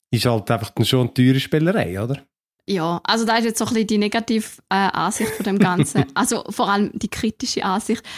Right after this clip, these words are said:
Speaker 2: Ich glaub, das sind alles immer ein bisschen Spielereien, aber wie du sagst, Smartwatches auch. Ich find, so Sachen machen nur Sinn, wenn es gut messen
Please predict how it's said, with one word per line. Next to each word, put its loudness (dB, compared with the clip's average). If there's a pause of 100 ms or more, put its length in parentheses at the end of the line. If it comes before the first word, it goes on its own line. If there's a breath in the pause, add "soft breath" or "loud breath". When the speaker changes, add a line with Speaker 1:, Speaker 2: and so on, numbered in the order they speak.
(100)
Speaker 2:
Ich 0
glaub, 0
das -4
sind 2
alles 0
immer 2
ein -2
bisschen -2
Spielereien, 0
aber -4
wie -2
du -6
sagst, -2
Smartwatches -2
auch. 2
Ich -2
find, -2
so -4
Sachen -2
machen -4 (200)
nur 0
Sinn, -2
wenn 0
es -6
gut -4
messen -2